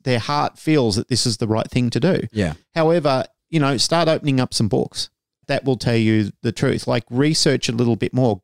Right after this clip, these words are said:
Speaker 1: And this is the thing with the, all the urban myths, all the stories that you're hearing, is that you actually chase it back, like you do what your journalist friend did. You'll find the person at the origin of the story. You know, like, where did it come from? How did it generate?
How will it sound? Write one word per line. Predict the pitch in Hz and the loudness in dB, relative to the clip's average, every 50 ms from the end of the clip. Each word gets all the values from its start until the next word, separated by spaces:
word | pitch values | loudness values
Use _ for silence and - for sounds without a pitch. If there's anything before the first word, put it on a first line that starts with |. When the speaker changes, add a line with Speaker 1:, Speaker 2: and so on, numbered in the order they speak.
| _ - | _ -14
Speaker 1:
And | 139 107 107 151 | -10 -4 0 2
this | 160 196 190 - | 2 2 2 0
is | 180 147 | 0 0
the | 131 117 | 0 0
thing | - 151 147 139 | 0 0 2 2
with | 120 110 | 2 2
the, | 120 123 - - | 2 0 -2 -2
all | - 160 151 160 | 0 0 0 2
the | 147 143 123 117 | 2 2 2 2
urban | 113 107 104 101 | 2 2 2 2
myths, | 120 - - - - 143 | 2 0 0 0 0 0
all | 139 135 | 2 2
the | 120 110 | 0 0
stories | - - 131 127 123 120 110 | 0 2 2 2 2 2 0
that | - - - | -2 -4 -4
you're | 104 107 | -4 -4
hearing, | - 165 196 165 113 107 110 110 | 0 0 0 0 0 0 0 0
is | 113 117 104 117 117 104 | 0 2 2 2 0 0
that | - 123 120 - - | 0 -2 -2 0 0
you | 123 | 0
actually | 127 139 151 - - 139 120 107 | 0 0 -2 -2 -2 -2 -2 0
chase | - - 127 127 120 - | 0 -2 -2 0 0 -2
it | - - - | -4 -4 -4
back, | - 135 - - - - | -4 -4 -4 -4 -6 -4
like | - 123 113 - | -4 -4 -4 -4
you | - | -2
do | 104 127 113 | 0 2 2
what | 104 104 - | 2 0 0
your | - 113 110 104 104 | 0 0 2 2 0
journalist | 92 - 131 147 151 123 104 - - | 0 0 0 2 2 0 0 -2 -2
friend | - 117 107 98 101 | -2 -2 -2 0 0
did. | - - 117 92 90 92 - _ _ _ _ _ - | 0 2 2 0 -2 -4 -8 _ _ _ _ _ -2
You'll | 139 127 | -2 -2
find | 110 - 143 143 143 139 | -2 0 -2 0 0 0
the | 127 107 | 0 -2
person | - 127 123 131 127 - 113 110 110 113 - | 0 0 0 0 0 0 0 -2 -2 -2 -2
at | - 120 - | -4 -6 -2
the | - 120 117 - - | -2 -4 -4 -4 -2
origin | - 127 139 139 131 110 117 110 110 113 113 | -2 0 2 2 0 0 0 0 0 0 0
of | - 113 110 | -2 -2 -2
the | 120 127 117 | 0 -2 0
story. | - - 202 202 - - 113 - _ _ _ _ _ - | 2 2 0 0 0 -4 -8 -18 _ _ _ _ _ -2
You | 135 | 0
know, | 123 120 131 | 2 2 2
like, | 127 123 120 - | 2 0 -2 -2
where | - 117 120 123 | 0 0 2 2
did | 123 143 123 | 2 0 0
it | 101 92 - | -2 -6 -4
come | - - 175 196 190 | -2 -2 0 0 0
from? | - 98 90 - | -2 -4 -4 -6
How | 95 - 120 120 123 131 131 | -6 -6 -4 -2 0 0 0
did | 143 139 | 2 0
it | 135 - 143 | 0 0 -2
generate? | - 143 139 175 147 113 98 - - - | -2 -2 -2 -2 -2 -2 -2 -4 -6 -8